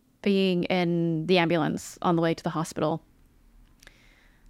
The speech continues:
and just getting really annoyed with the two ambulance attendants in the back with me 'cause I was just so tired. And I just wanted to have a nap.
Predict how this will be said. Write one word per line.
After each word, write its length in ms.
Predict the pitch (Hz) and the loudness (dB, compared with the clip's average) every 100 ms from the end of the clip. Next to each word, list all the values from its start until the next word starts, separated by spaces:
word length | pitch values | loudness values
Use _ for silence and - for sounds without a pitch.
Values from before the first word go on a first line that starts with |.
| _ - | _ -6
and 140 | 165 | 0
just 360 | 175 - - - - _ _ _ _ - | 0 -2 -10 -14 -20 _ _ _ _ -2
getting 220 | 180 170 | 0 2
really 240 | 175 170 | 2 2
annoyed 400 | 165 160 156 151 - | 2 2 0 -2 -6
with 360 | 170 156 156 - - | -2 -2 -2 -4 -2
the 220 | 170 151 | 0 0
two 200 | - 160 | -2 -2
ambulance 360 | 156 143 151 165 | 0 0 -2 -2
attendants 500 | - 151 147 147 170 | -2 0 0 -2 -4
in 40 | |
the 60 | 156 | -4
back 260 | 151 156 | -4 -4
with 160 | 165 - | -6 -2
me 220 | 156 151 | -4 -4
'cause 220 | - 175 | -6 -10
I 80 | 160 | -8
was 160 | 165 - | -6 -6
just 160 | 190 | -4
so 140 | - 170 | -4 -4
tired. 540 | - - 160 - 185 _ - - - _ - | -6 -12 -10 -8 -10 _ -20 -20 -20 _ -10
And 120 | 202 165 | -6 -4
I 80 | |
just 200 | 160 185 | -4 -2
wanted 160 | 190 165 | 0 0
to 60 | 156 | -2
have 220 | - 151 | -6 -4
a 40 | |
nap. 340 | 147 139 147 | -4 -6 -8